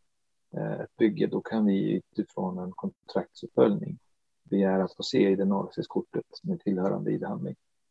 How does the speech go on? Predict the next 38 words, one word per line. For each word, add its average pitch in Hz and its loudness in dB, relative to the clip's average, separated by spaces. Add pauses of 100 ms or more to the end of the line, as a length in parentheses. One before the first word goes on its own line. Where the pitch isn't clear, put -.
(340)
Annars 104 2
är 98 10
det 95 6
att - -2
begära 98 6
I 98 6
D-handling 113 0
på 101 -2
någon, 92 0
det 98 2
är 107 2
ju 95 0 (320)
knappt - -10
polisen - -6
får - -6 (220)
att - -14
göra - 0
det. - -6 (520)
Bara 185 0
med, - -4 (100)
med 185 -8
liksom, - -12 (460)
med 104 -4
vissa, - -12
vissa - -6
skäl. 117 -10 (500)
Men 98 4
vi 123 4
får 107 4
göra 104 6
det, 101 0
men 98 4
de 104 4
behöver 131 2
inte - -4
visa 104 4
det - 0
om - -4